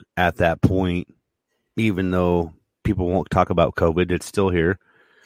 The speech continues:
We'll bring it up a little bit more in the X F L podcast. Canada's still closed. Um,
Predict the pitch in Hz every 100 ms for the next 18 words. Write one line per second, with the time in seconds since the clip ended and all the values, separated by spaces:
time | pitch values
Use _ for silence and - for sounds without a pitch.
0 | _ _ - 92 85 95 92 90 87 90
1 | 90 82 90 87 87 - 87 82 82 78
2 | - _ _ _ _ - 90 92 95 92
3 | 85 110 95 92 87 - 85 98 - -
4 | - 104 107 98 - 101 - 90 82 107
5 | - - _ _ _ _ _ _ _ -
6 | 78 80 80 78 76 73